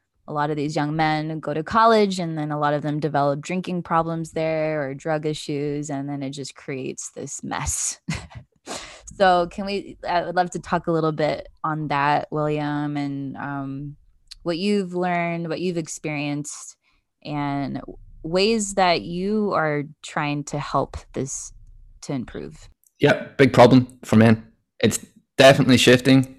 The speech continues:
Speaker 2: The paradigm and how men perceive themselves, it's definitely shifting. It's, there's a long, long, long way to go, um, to get to the point where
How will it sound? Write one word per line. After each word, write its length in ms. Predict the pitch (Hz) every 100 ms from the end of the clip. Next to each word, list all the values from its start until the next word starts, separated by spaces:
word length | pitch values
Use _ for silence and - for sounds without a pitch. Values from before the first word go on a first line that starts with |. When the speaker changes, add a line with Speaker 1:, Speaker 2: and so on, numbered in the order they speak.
| -
Speaker 2:
The 60 | 101
paradigm 760 | 113 117 117 113 117 113 110
and 320 | 107 107 98 - _ _ _ _ _ _ _
how 240 | - - 113
men 460 | 107 104 110 113
perceive 500 | 110 107 - 117 117
themselves, 800 | 110 104 - 104 110 110 110 101 -
it's 220 | 98 -
definitely 640 | 101 - 110 117 - 113
shifting. 540 | 110 117 113 123 123 123
It's, 420 | - 98 - - - _ _
there's 240 | 104 104
a 60 | 104
long, 420 | 110 113 113 110
long, 460 | 104 107 107 104 104
long 260 | 107 110
way 160 | 107 107
to 100 | -
go, 320 | 101 107 110 - - -
um, 280 | 98 95 -
to 80 | -
get 220 | 98 104
to 80 | -
the 60 | 107
point 280 | - 107 -
where 340 | 104 101 -